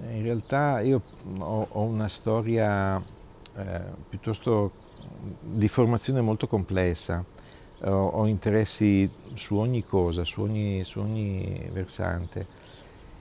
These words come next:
E, e per Castelmimì, ma non solo per Castelmimì, è un po' il mio, mio modo di fare, è che per me un pro-, il progetto parte dalla più piccola cosa alla più grande cosa.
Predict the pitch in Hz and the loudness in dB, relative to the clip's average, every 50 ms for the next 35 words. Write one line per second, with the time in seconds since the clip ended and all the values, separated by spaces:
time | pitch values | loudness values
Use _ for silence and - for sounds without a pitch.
0 | - - - - - 110 110 113 110 110 110 110 104 - - - 113 117 - 147 | -20 -20 -8 0 4 6 8 8 10 10 8 8 6 0 -8 -10 -6 0 2 2
1 | 127 - 156 135 - 156 139 135 135 120 117 117 120 139 170 185 - - - - | 2 2 2 2 2 2 2 2 2 2 2 2 2 0 -2 -4 -8 -14 -20 -20
2 | - - - - - - - - - - - - - - - - - - 156 135 | -20 -20 -20 -20 -20 -20 -20 -20 -20 -18 -14 -12 -10 -10 -10 -12 -8 -4 -2 0
3 | 131 143 151 165 165 139 - - 175 151 127 98 107 92 - 98 - - 101 98 | 2 2 4 2 2 2 2 4 6 6 6 6 4 2 0 -2 0 2 2 2
4 | 104 104 104 101 101 101 101 - - 127 123 120 117 120 117 113 110 101 78 104 | 2 2 2 2 2 2 0 2 2 2 2 2 2 2 2 2 2 0 0 0
5 | 104 107 113 120 113 104 98 98 101 - - 98 95 98 98 104 113 - - - | 0 0 0 0 -2 -2 -2 -2 -4 -4 -2 -2 0 0 0 0 -2 -6 -10 -18
6 | - - - - - - - - - 123 123 120 - - - 139 131 131 127 127 | -20 -20 -20 -20 -20 -18 -16 -8 -4 -2 -2 -2 -2 -2 -2 -2 -2 0 0 -2
7 | 123 120 120 - - - - - - - - - - - 330 - - - - - | 0 0 2 4 4 4 6 6 8 8 8 8 6 6 6 4 4 4 2 2
8 | - - - - 143 135 151 165 180 180 165 147 - - - 131 - - 120 - | 2 2 2 0 0 -2 -2 -2 -2 -2 -2 -4 -2 -2 0 0 0 0 2 4
9 | - - - - - - - - - - - - - - 139 139 - - - - | 6 6 6 6 6 8 8 8 8 8 6 6 6 6 6 4 4 6 6 6
10 | 147 143 143 143 139 135 - - 127 - - - - - - - - - - - | 6 6 6 6 4 4 4 4 4 6 6 6 6 6 6 4 4 4 4 4
11 | - 123 - - - - - - - - - - - 151 147 135 - - 131 135 | 2 2 2 2 2 0 0 0 -2 -2 -2 0 0 0 0 -2 -4 -4 -4 -2
12 | 123 117 120 127 120 113 110 107 107 104 - 107 95 - 107 98 90 87 82 82 | -2 -2 -4 -4 -4 -4 -6 -6 -6 -8 -8 -10 -8 -6 -6 -6 -6 -8 -8 -10
13 | 85 90 87 - - - 87 87 87 98 92 | -12 -12 -14 -14 -12 -12 -12 -12 -12 -14 -14